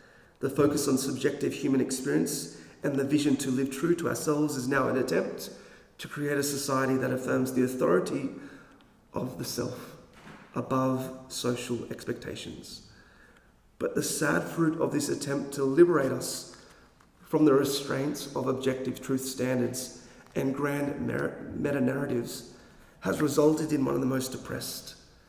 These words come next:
self-centered, and despairing societies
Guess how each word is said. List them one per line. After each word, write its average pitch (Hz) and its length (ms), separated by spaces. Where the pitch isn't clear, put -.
self-centered, - 880
and 135 180
despairing 147 560
societies 127 880